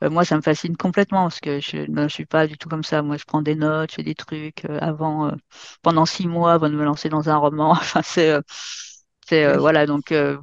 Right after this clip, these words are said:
Speaker 1: oui,
Speaker 2: Ça
Speaker 1: Paloma, c'est, c'est mon idéal de la créatrice.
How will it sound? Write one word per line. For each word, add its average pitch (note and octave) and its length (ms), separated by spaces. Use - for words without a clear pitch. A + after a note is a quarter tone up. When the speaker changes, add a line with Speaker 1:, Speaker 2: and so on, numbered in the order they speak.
Speaker 1:
oui, E3+ 240
Speaker 2:
Ça - 20
Speaker 1:
Paloma, E3+ 460
c'est, D#3 400
c'est F3 80
mon G3 180
idéal E3+ 420
de D#3+ 80
la D3 120
créatrice. - 680